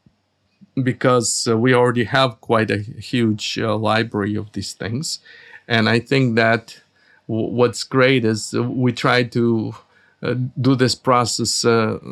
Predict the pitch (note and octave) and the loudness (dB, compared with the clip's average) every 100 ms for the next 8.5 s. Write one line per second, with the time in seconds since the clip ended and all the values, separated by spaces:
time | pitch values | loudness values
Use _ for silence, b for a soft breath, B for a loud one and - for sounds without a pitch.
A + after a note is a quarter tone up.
0 | D#2 - A#2 G#2 A2+ A#2 A2+ A2 A#2 - | -8 -4 -2 0 2 2 2 0 0 0
1 | A2+ G#2+ G#2+ G#2 G#2 - A2+ G#2+ A2 G2+ | 0 0 0 -2 -2 -2 -2 2 2 0
2 | - F#2+ G2+ G#2 G#2 G2+ F#2+ G#2 G2+ G#2 | -2 -6 -4 -6 -6 -6 -6 -4 -4 -4
3 | G#2 - G#2+ - G#2 G#2 G#2+ G#2+ - G2+ | -6 -2 -6 -2 -2 0 -2 -2 -4 -4
4 | G2+ - G#2+ G#2 G#2 A#2+ A#2 B B B | -2 0 0 0 0 -2 -2 B B B
5 | B G#2+ A2+ - G#2+ G#2+ A2+ G#2+ A2 A#2+ | B -2 -2 -2 -2 -2 -2 -2 0 2
6 | A2+ - D3 D#3+ A#2+ A2+ - - G#2+ G#2 | 0 0 -2 0 -2 -4 -4 -6 -4 -2
7 | G#2+ G#2+ - A#2 A2+ - G#2+ - G#2+ G2+ | -4 -6 -6 -4 -4 -4 -6 -4 -4 -6
8 | - G#2+ G#2 G#2 G#2+ | -6 -4 -2 -2 -4